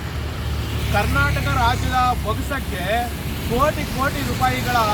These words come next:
ಒಂದು ರೀತಿಯಾಗಿ ನಷ್ಟ ಆಗ್ತಾ ಇದೆ. ಆ ದುಡ್ಡು ಯಾರ್ದು? ಇಲ್ಲಿ ನಿಂತಿರುವಂಥ ನಮ್ಮ ಪ್ರತಿಯೊಬ್ಬರದು ಮತ್ತು ಕರ್ನಾಟಕ ಏಳೂವರೆ ಕೋಟಿ ಜನರ ತೆರಿಗೆ ದುಡ್ಡಿನಲ್ಲಿ ಅವರನ್ನ ನಾವು ಒಂದು ರೀತಿಯಾಗಿ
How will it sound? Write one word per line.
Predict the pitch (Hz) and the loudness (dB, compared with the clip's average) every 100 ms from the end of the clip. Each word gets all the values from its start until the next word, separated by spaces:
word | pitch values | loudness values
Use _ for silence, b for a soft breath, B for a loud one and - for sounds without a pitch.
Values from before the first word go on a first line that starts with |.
| 214 214 208 - - - 214 - 190 | 0 0 0 0 0 0 -2 -2 -2
ಒಂದು | 214 | 0
ರೀತಿಯಾಗಿ | 226 254 233 226 | 0 0 0 0
ನಷ್ಟ | 190 208 190 | 0 0 2
ಆಗ್ತಾ | 285 240 - | 4 4 4
ಇದೆ. | - 269 262 - - - - - - - - | 2 4 2 2 2 2 2 0 0 0 0
ಆ | 220 | 0
ದುಡ್ಡು | - - - | 0 0 2
ಯಾರ್ದು? | 233 254 285 208 - - - - - - - - | 2 2 2 -2 -2 -2 -2 -2 -2 -4 -4 -2
ಇಲ್ಲಿ | 233 226 | -2 -2
ನಿಂತಿರುವಂಥ | 190 156 - - 254 247 240 | -2 -4 -4 -4 -2 -2 0
ನಮ್ಮ | 226 226 226 | 0 0 0
ಪ್ರತಿಯೊಬ್ಬರದು | 214 208 254 233 247 247 277 277 - - - - | -2 -2 0 0 0 0 -2 -2 -4 -6 -4 -4
ಮತ್ತು | - 233 | -2 -2
ಕರ್ನಾಟಕ | 208 202 240 254 - | -2 0 0 0 0
ಏಳೂವರೆ | 247 214 240 247 247 226 - | -2 0 0 2 0 0 0
ಕೋಟಿ | 233 247 254 - - - - - - - - - | 0 0 0 -2 -4 -2 -2 -2 -2 0 -2 0
ಜನರ | 202 233 240 226 214 190 - - - 220 | 0 2 2 2 0 -2 -2 -4 -4 -4
ತೆರಿಗೆ | - 262 294 262 | -2 -2 -2 -2
ದುಡ್ಡಿನಲ್ಲಿ | 254 226 233 233 | -2 -2 0 0
ಅವರನ್ನ | 220 214 214 214 | 0 0 -2 -2
ನಾವು | 214 214 208 | 0 0 0
ಒಂದು | 202 196 | 0 0
ರೀತಿಯಾಗಿ | 233 233 220 - 214 196 175 - | 0 0 0 0 0 0 -2 0